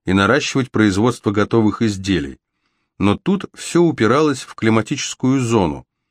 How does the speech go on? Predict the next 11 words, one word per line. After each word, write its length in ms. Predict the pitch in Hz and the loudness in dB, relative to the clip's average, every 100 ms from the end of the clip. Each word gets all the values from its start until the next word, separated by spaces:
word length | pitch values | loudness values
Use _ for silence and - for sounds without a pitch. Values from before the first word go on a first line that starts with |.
| _ _ _ _ _ _ _ _ | _ _ _ _ _ _ _ _
Любое 520 | 104 127 160 143 113 110 | -2 2 4 4 4 0
изделие 440 | 101 165 196 147 | 0 0 2 0
требовало 720 | 120 160 143 135 131 120 110 | 0 0 2 2 2 2 0
больше 480 | - 101 160 156 - | -4 0 2 2 -4
человека 460 | - 117 135 147 104 | -2 2 2 0 -2
часов, 480 | - - 180 165 - | -4 -2 0 0 0
чем 260 | - 101 | 0 2
во 120 | 101 | 0
Франции 640 | 104 135 113 87 - 92 90 | 0 2 0 -2 -2 -2 0
или 200 | 95 123 | 0 0
Италии. 500 | - 90 82 76 | 0 0 -2 -4